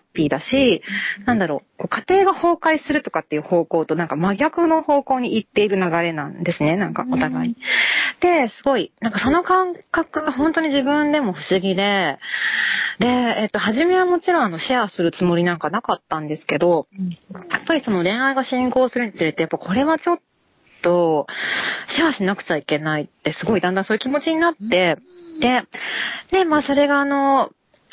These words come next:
Speaker 1: なんだろうな。えっと、私あの、三人、まあ上の子二人も育てながら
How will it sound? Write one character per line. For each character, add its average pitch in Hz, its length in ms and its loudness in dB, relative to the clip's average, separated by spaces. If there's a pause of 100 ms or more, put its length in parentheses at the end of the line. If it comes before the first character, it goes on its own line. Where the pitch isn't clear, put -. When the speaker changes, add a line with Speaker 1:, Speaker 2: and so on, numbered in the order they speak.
(100)
Speaker 1:
な 254 180 2
ん 220 60 0
だ 190 100 0
ろ 160 100 -4
う - 20 -4
な。 160 220 -2 (540)
え 208 100 -2
っ - 60 -4
と、 339 120 2
私 311 360 0
あ 330 100 4
の、 294 320 0
三 320 320 0
人、 330 300 2
ま 233 80 2
あ - 140 -6
上 285 200 4
の 269 140 -4
子 285 100 2
二 262 220 -2
人 254 120 0
も 196 100 0
育 175 220 -2
て 175 120 -2
な 170 160 -2
が 170 100 -4
ら 254 240 0